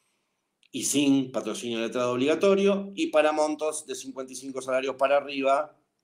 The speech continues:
la mediación, llamémosle común, con mediadores no capacitados en consumo, pero sí con patrocinio letrado obligatorio. Con lo cual se armaba una ensalada bastante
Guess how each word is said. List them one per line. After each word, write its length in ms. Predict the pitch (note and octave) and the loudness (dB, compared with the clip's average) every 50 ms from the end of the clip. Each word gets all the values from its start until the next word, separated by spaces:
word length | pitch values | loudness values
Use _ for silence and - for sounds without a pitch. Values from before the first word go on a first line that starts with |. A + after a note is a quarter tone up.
| _ _ _ - - | _ _ _ -8 -2
la 160 | C3 B2 A#2+ | 0 0 0
mediación, 1120 | A#2+ A#2+ A2+ A2+ A2 - - - - _ - - C#3+ C#3 C3 C3 B2+ A#2+ G#2 G2 - - | 0 0 -2 -2 -2 -4 -6 -12 -14 _ -6 -2 0 2 2 2 0 -2 -4 -8 -12 -14
llamémosle 840 | - - G#2+ G#2+ A#2+ A#2+ A2+ G#2+ G#2+ A2 A#2 A#2+ A#2 G#2 - - | -14 -12 -8 -6 -6 -6 -4 -4 -2 0 0 0 0 -2 -6 -8
común, 680 | - D3 E3+ F#3+ F3+ E3 D#3+ D#3+ E3+ - - - - _ _ _ _ _ _ _ _ _ _ - | -2 2 4 6 6 6 6 4 0 -2 -4 -14 -20 _ _ _ _ _ _ _ _ _ _ 2
con 560 | - D#3 D#3 D3+ D#3+ E3+ E3+ - - - - - | 8 10 10 10 10 6 2 -2 -6 -18 -18 -10
mediadores 580 | B2+ C3 C3 C3 B2+ C3 C3+ C#3+ C#3 C#3 A#2 A2+ | -8 -4 -2 -2 -2 -2 -2 -2 -2 -4 -4 -4
no 260 | A#2+ C3 E3+ G3 G3 | -4 0 0 0 0
capacitados 640 | G3 C#3+ A2+ A#2+ A#2+ - A2+ G#2 C#3+ C#3+ C#3+ C#3+ - | 0 -2 -6 -6 -8 -10 -10 -8 -6 -6 -6 -6 -8
en 100 | C#3+ D3 | -10 -10
consumo, 460 | D3 D3+ D3+ C#3 - D#3+ E3+ E3 - | -8 -8 -8 -8 -6 -4 -4 -4 -2
pero 200 | C#3+ C3+ C3+ B2+ | -2 -2 -2 -2
sí 340 | C3 - C#3+ D3+ D3+ D3 - | -2 -2 -4 -4 -6 -6 -10
con 180 | - A2+ G#2+ | -10 -10 -6
patrocinio 500 | G2 G#2+ F#2 G#2+ G2+ - - A#2 A2+ G#2+ | -6 -6 -6 -8 -10 -10 -12 -14 -12 -12
letrado 360 | G2 G2 F#2+ G#2 G#2+ G#2 G2 F#2 | -12 -10 -8 -4 -4 -4 -4 -4
obligatorio. 600 | F2+ F2+ F2+ F2 - - - D#2 - - - - | -8 -10 -16 -20 -20 -20 -20 -20 -20 -20 -20 -16
Con 120 | - B2 B2+ | -12 -8 -6
lo 120 | D#3 D#3+ | -6 -2
cual 320 | D#3 D3+ C#3 C3+ B2+ - - | 4 6 6 6 4 2 -6
se 180 | - - - A#2 | -12 -10 -8 -8
armaba 540 | G#2+ A2+ A#2 A#2 A#2+ A#2+ A#2+ A#2 - - _ _ | -8 -6 -6 -4 -2 -2 -2 -4 -6 -10 _ _
una 160 | - B2+ C3 | -10 -8 -6
ensalada 460 | B2 A#2 - - G#2 A2 A#2 A#2 A2+ | -6 -6 -6 -6 -4 -2 -2 0 0
bastante 720 | G#2+ G2+ G2+ - - G#2+ A2 A2 G#2 G2+ A2 A2 - - | -2 -4 -6 -8 -10 -8 -8 -6 -4 -4 -4 -4 -4 -8